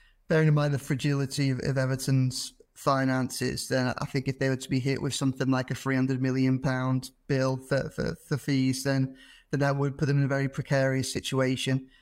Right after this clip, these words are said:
It'll probably come to down, whether or not it would send them into administration would probably come down to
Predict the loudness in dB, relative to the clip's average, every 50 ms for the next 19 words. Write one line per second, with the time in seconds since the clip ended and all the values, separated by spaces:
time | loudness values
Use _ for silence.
0 | _ _ _ _ -4 -4 -4 -2 -2 0 0 0 0 0 2 2 4 4 4 2
1 | 0 0 0 0 0 -2 -2 -2 0 0 0 0 -2 -4 -2 -2 0 2 2 2
2 | 2 0 0 -2 -4 0 2 2 2 2 2 -2 -4 -2 0 0 0 0 -2 0
3 | 0 0 0 -2 -2 -2 -2 -2 -2 -4 _ -6 -4 -4 -2 -2 -2 -2 -2 0
4 | 0 2 2 2 2 2 0 -2 -2 -2 -2 -2 -2 -2 -4